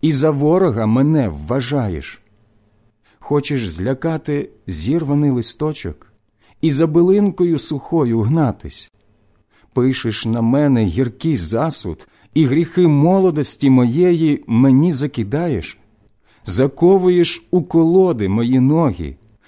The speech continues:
стежки мої всі пильно назираєш, і сліди ніг моїх рисуєш.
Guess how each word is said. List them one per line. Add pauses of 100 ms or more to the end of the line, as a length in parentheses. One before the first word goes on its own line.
(140)
стежки
мої
всі
пильно
назираєш, (560)
і
сліди
ніг
моїх (140)
рисуєш.